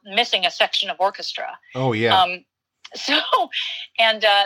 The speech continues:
Speaker 1: the other hardest thing about that kind of casting is finding people with all of the chops and then also finding understudies
Speaker 2: Mm-hmm.
Speaker 1: who can not only play the roles, but play the instruments. So there's a very, very unique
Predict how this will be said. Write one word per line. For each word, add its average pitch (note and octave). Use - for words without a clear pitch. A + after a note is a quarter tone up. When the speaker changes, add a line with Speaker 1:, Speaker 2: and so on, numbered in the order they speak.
Speaker 1:
the G#3+
other A3+
hardest A3
thing E3
about D#3+
that A3+
kind G3+
of F3+
casting F3+
is E3+
finding G3
people G3
with F3
all F#3
of G#3+
the C4+
chops -
and F#3
then F3+
also F#3
finding E3
understudies -
Speaker 2:
Mm-hmm. G#2
Speaker 1:
who G#3+
can F3+
not F#3+
only G3+
play G3
the E3+
roles, F#3
but -
play F#3
the D#3
instruments. -
So F#3+
there's A3
a G3+
very, C#4+
very G3
unique F#3